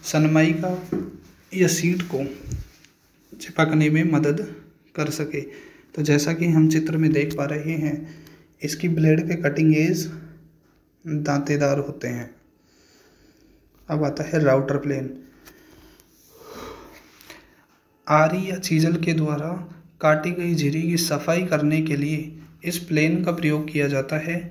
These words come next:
यह प्लेन रेशों के आर पार भी काटी गई झिरी को बहुत अच्छे से साफ कर सकता है। इस प्लेन में दो हैंडल लगे होते हैं तथा एक फेंस होती है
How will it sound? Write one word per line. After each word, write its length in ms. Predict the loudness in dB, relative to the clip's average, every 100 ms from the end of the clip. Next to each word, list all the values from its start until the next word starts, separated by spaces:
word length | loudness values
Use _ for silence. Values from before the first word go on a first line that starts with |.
| -16 -20 _ -10
यह 220 | -6 -2 0
प्लेन 360 | 2 2 2 0
रेशों 360 | 0 0 -2
के 120 | -4
आर 200 | 0 0 0
पार 280 | 0 0
भी 260 | 0 -4 -4 -4 -10 -16 -18 -6
काटी 300 | -2 -2 -2
गई 200 | 0 0
झिरी 300 | 0 0 0
को 140 | 0 0
बहुत 320 | 0 -2 -4
अच्छे 320 | -4 -4 -6
से 160 | -4 -4
साफ 360 | -2 -2 -2
कर 100 | -4
सकता 360 | -4 -6 -6 -4
है। 320 | -2 -4 -6 -12 -18 -20 -18 -4
इस 140 | -4
प्लेन 340 | -2 0 0 2
में 160 | 2 2
दो 140 | 0
हैंडल 340 | 0 0 2 2
लगे 280 | 2 0 -4
होते 320 | -4 -4 -4
हैं 220 | -2 -4 -8 -14 -20 -20 _ -8
तथा 200 | -2 0
एक 240 | 0 -2
फेंस 420 | -6 -2 0 0 0
होती 260 | -2 -4
है 180 | -4 -6